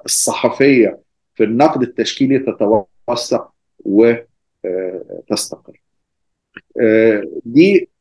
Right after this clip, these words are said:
ال-، البداية. وفي الوقت ده بقى كان بيخلص كتابه عن مختار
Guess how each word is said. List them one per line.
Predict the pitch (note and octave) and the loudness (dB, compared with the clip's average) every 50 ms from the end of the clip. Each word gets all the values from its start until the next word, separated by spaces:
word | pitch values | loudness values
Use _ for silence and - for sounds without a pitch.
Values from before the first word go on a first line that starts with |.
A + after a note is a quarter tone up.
| _ - | _ 2
ال-، | B2+ A#2+ A#2 A#2 G#2 - - | 4 6 6 6 4 2 2
البداية. | A#2 A#2 A#2 A#2 A#2 A2+ A2 A2+ A2 G#2+ A2 A#2 A#2 C3+ C#3+ D#3+ E3+ F3+ F#3 | 4 4 6 6 6 4 4 2 2 2 2 4 4 4 4 4 6 6 6
وفي | F#3 F3 D#3 D3 - D3+ | 6 6 4 4 2 2
الوقت | C#3+ C#3+ E3 A3 G#3 - - | 4 6 6 6 6 4 2
ده | E3+ D#3 F3+ G3+ | 2 2 2 2
بقى | F#3 F#3+ G3 F#3 | 2 0 -2 -2
كان | F3+ - F#3 E3+ E3+ | -2 -2 -4 -4 -2
بيخلص | D#3+ D#3 D3+ D3 - - F#3 G#3 G3 F3+ E3 C#3+ C3 - - - | 0 -2 -2 -2 0 2 4 6 6 6 6 4 2 -4 -8 -8
كتابه | B2+ A#2 - D3 D3 D3+ D3 - C#3 C#3+ C#3+ - _ _ _ _ _ - | -10 -6 -2 -2 -2 0 -2 -4 -6 -8 -8 -10 _ _ _ _ _ -6
عن | - A#2 B2+ B2+ | -4 -4 -4 -4
مختار | A#2+ A2+ - - _ - C#3 C#3+ D#3 E3 E3 - | -4 -6 -8 -8 _ 0 2 4 4 4 2 -2